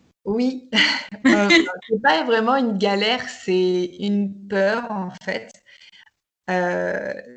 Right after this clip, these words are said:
Speaker 1: sur notre chemin, donc, on avait évité les feux et, euh, on s'est perdu sur une petite route, euh, pour, euh, rattraper une grande nationale. Donc, il y avait pas vraiment d'issue, il fallait suivre cette petite route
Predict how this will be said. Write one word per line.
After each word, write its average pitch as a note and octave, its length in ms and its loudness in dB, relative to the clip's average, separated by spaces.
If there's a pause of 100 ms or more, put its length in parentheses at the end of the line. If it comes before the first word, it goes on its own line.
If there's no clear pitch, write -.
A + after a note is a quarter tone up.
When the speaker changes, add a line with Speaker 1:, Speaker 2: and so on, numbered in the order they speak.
(260)
Speaker 1:
sur G3 460 -4
notre G3 600 -2
chemin, A#3 500 0
donc, F#3+ 280 -4
on F#3 100 -4
avait F3+ 260 -2
évité A3 420 -6
les F#3+ 200 -4
feux - 460 -8 (560)
et, F#3 260 2
euh, F3 400 -6 (320)
on F#3+ 100 -2
s'est F#3 280 -2
perdu G#3 400 -4
sur G3+ 220 -6
une F3+ 140 -2
petite G#3+ 220 -10
route, A3 320 -10 (800)
euh, F3 240 0
pour, F3 360 -10
euh, E3+ 120 -4
rattraper F#3+ 580 -2
une F#3+ 160 -2
grande G3+ 240 -2
nationale. G3 680 -4 (300)
Donc, F3 140 -6
il F3+ 60 0
y - 20 2
avait F3+ 120 0
pas G3+ 160 -2
vraiment G#3+ 280 0
d'issue, G#3 280 -6 (160)
il A3 60 -8
fallait F3+ 180 -6
suivre A3+ 260 -12
cette G#3 180 -8
petite F#3+ 320 -8
route A3 260 -8